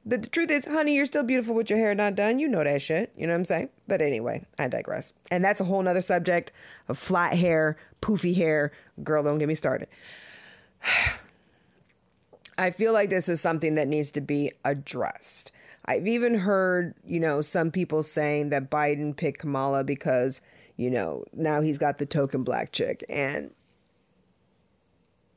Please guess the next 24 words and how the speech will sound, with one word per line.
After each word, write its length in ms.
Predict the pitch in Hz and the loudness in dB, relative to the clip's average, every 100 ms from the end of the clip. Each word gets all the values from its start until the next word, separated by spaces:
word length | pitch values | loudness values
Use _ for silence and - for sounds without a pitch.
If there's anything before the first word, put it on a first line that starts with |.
| _ _ _ _ - _ _ _ _ _ _ _ _ _ _ _ | _ _ _ _ -20 _ _ _ _ _ _ _ _ _ _ _
I 100 | 196 | 0
mean, 180 | 190 185 | 2 2
I've 200 | 180 208 | 2 2
even 240 | 190 139 | 2 0
thought 200 | 139 127 | 0 -2
that 140 | 90 117 | -2 -4
for 80 | 139 | -2
two 160 | 139 | 0
seconds 380 | 135 127 - - | 2 0 -2 -2
too, 240 | - 95 160 | -2 -4 -2
but 300 | 131 113 - _ _ | 0 0 -4 _ _
that's 480 | 165 180 180 175 - | -2 2 4 4 4
like, 480 | 202 180 175 - - _ _ _ _ _ _ _ _ _ - _ | 4 2 0 -4 -16 _ _ _ _ _ _ _ _ _ -20 _
either 280 | 220 233 247 | 0 2 4
way 280 | 214 202 185 | 4 4 2
it 120 | 165 | 2
goes, 760 | 170 165 180 220 226 - - - _ _ _ - _ _ _ _ | 2 4 4 2 0 0 -2 -6 _ _ _ -20 _ _ _ _
black 300 | 180 202 202 | 0 0 2
women 260 | 220 202 190 | 2 2 2
need 180 | 180 156 | 0 -2
to 60 | |
be 160 | 160 151 | -2 -2
raised 480 | 151 147 143 135 135 | 0 0 0 -2 -4
up. 220 | 92 | -6